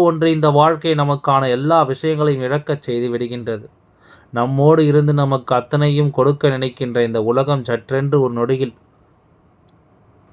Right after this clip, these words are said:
அத்தனையையும் தலைகீழாக புரட்டி போட்டுவிடும். உனக்கு ஒன்றுமே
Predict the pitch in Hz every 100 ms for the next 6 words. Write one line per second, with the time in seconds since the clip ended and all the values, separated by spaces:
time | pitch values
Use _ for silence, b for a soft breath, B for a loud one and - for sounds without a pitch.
0 | _ 110 104 156 160 151 151 160 160 143
1 | 127 135 147 147 147 143 143 - 135 139
2 | 143 - 113 107 107 101 - _ _ _
3 | _ - 127 127 120 123 117 123 139 135